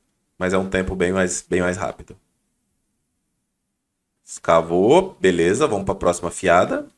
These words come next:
Três de altura. E aqui eu já posso começar a intercalar assim, ó. Aqui pode ser quatro de altura. E aí vai liberando fóssil, vai liberando tudo. Ó, chegou o duplicante. Vamos ver no finalzinho do episódio aqui quem é.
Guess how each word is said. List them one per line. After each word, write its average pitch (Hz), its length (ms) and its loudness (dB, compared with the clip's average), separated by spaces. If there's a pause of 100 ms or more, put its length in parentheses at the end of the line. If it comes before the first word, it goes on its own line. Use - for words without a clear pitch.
(100)
Três 82 240 -2
de 90 60 -2
altura. 87 520 -4
E 90 40 -18
aqui - 160 -10
eu 85 40 0
já 90 100 -2
posso - 260 -6
começar 95 300 -6
a - 20 0
intercalar 101 640 0
assim, 90 340 -10
ó. 85 40 -16 (1700)
Aqui 82 280 -4
pode 82 220 -2
ser 95 140 -4
quatro - 280 2
de - 60 -2
altura. 120 460 0
E 87 60 -4
aí 85 60 0
vai 90 100 2
liberando 92 380 2
fóssil, 101 420 2
vai 101 80 -4
liberando 98 280 -4
tudo. - 260 -14
Ó, 82 140 0
chegou 85 260 -4
o - 20 -4
duplicante. 90 440 -4
Vamos 82 160 -4
ver 82 120 0
no 82 80 -8
finalzinho 90 380 2
do 90 60 -2
episódio 87 440 0
aqui - 120 -14
quem 87 200 -2
é. 78 160 -6